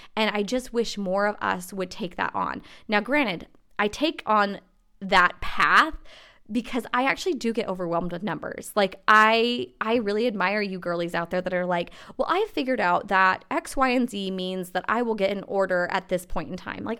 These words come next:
I don't know that kind of stuff. I, I just kind of glaze over. Like, the other day I had one of my girlfriends who also sells digital products. She was like, "How many clicks does your Stan store get?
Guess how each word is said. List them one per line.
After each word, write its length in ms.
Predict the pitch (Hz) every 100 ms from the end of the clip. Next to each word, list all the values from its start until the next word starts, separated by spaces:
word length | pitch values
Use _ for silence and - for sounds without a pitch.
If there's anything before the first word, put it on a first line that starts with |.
| -
I 100 | 320
don't 220 | 466 -
know 340 | 214 190 190
that 300 | 175 78 -
kind 180 | - 170
of 80 | 175
stuff. 260 | - - 175
I, 240 | 208 214 208 - - -
I 100 | 208
just 220 | 233 285
kind 160 | - 330
of 100 | 233
glaze 320 | 180 190 180
over. 300 | 175 165 156
Like, 160 | 185 185
the 80 | 240
other 100 | 226
day 180 | 208
I 60 | 202
had 160 | 202 185
one 100 | 185
of 60 |
my 240 | 180 170 - - - - - - 202
girlfriends 500 | 202 202 196 170 -
who 80 | 180
also 280 | - 175 190
sells 380 | 180 180 170 175
digital 280 | 170 175
products. 300 | 165 202 196
She 80 | -
was 140 | 214 202
like, 120 | 202 - -
"How 120 | - 349
many 240 | 381 349
clicks 300 | - 277 -
does 180 | 233 214
your 80 | 226
Stan 400 | - 208 214 214
store 220 | 190 170
get? 380 | 175 - -